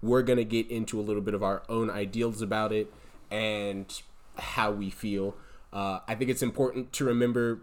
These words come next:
right now that we're two straight men currently talking about the rights women have to abort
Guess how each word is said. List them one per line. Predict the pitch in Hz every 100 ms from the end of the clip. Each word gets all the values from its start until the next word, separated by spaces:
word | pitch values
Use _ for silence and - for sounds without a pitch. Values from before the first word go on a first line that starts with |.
| -
right | 123 113
now | 113 113
that | 101
we're | 104 107 104 95 - - -
two | 123 107 - -
straight | - - 117 104
men | 110 110 107
currently | 117 107 104
talking | 110 104 110 104
about | 104 101
the | 101
rights | 101 101 - 98
women | 104 107 98
have | 104 104 -
to | - 101
abort | 95 98 104 104 95